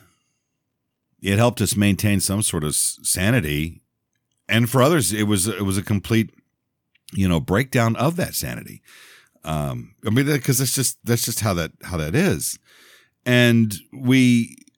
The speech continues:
are starting to see people becoming a little more aware of their real surroundings, what their real lives are. And, and what I mean by that is, uh, well, look at the employment situation. There's so many people that have just had enough of working for the man. And they've just said, "You know what? Fuck you. I'm gonna go somewhere else.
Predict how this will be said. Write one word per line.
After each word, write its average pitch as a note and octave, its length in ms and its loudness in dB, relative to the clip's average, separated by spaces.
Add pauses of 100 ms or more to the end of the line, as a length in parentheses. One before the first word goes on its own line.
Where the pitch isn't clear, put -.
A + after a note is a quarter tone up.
are A#2 120 2
starting B2+ 320 2
to B2 140 -4
see C3 240 0
people B2+ 340 -2
becoming G#2+ 600 0 (480)
a G#2 100 -2
little C3 200 2
more A#2 180 4
aware F#2 340 2
of D#2+ 140 -2
their E2 360 0 (100)
real G2 360 2
surroundings, C3 520 -2
what F2+ 120 -6
their F#2 120 -2
real D#2+ 300 -2
lives A#2+ 480 -6
are. A2 320 -10
And, G2+ 180 -2
and A2+ 180 2
what A#2+ 100 4
I A2+ 60 2
mean F3+ 180 2
by F#2 160 0
that - 240 -4
is, G#2 240 -2 (480)
uh, G#2 280 0
well, B2 120 0
look B2+ 140 0
at A2 60 -6
the A2+ 80 2
employment D#3 380 -2
situation. C#2+ 440 -4
There's E2+ 120 -2
so B2+ 180 0
many D#3 160 2
people B2+ 300 -2
that G2 120 2
have G2 120 0
just A2+ 180 -2
had A#2 200 -2
enough A#2 360 0
of A#2 120 -6
working G2 280 -2
for A2 260 -2
the G2+ 280 2
man. B2 460 0 (320)
And A2 140 2
they've C3 160 4
just B2+ 180 -2
said, A#2+ 220 -4
"You B2+ 60 0
know C#3 100 0
what? F#3 160 0
Fuck - 420 -2
you. C3+ 220 2
I'm B2+ 160 0
gonna A#2+ 140 2
go A2 180 0
somewhere D3+ 440 0
else. A#2 200 0